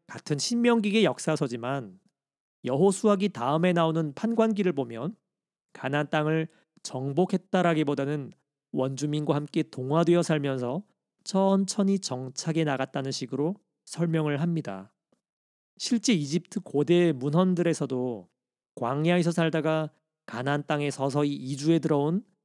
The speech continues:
당시 유목민 집단에 대해서 언급을 합니다. 그들이 이스라엘 민족들일 가능성이 크겠죠. 자, 종합해보면 가나안 땅과 관련해서는 정복이냐 정착이냐라는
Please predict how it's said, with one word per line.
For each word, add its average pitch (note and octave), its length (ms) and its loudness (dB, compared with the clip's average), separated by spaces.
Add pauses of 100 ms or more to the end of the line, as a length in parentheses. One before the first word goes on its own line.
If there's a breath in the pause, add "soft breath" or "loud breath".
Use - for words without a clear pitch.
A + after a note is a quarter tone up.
(160)
당시 C3+ 460 -6
유목민 F3+ 580 0
집단에 D#3 460 -2
대해서 C3+ 300 -2
언급을 C3 420 -4
합니다. C#3+ 480 -8 (600)
그들이 D#3+ 580 2
이스라엘 G3+ 480 4
민족들일 E3+ 800 2
가능성이 A#2+ 640 -6
크겠죠. G#2+ 840 -6 (640)
자, - 300 -10 (360)
종합해보면 C3+ 840 -2 (640)
가나안 E3+ 440 4
땅과 F#3+ 340 4
관련해서는 C3 1160 -2
정복이냐 C3+ 1120 -4
정착이냐라는 B2+ 1600 -6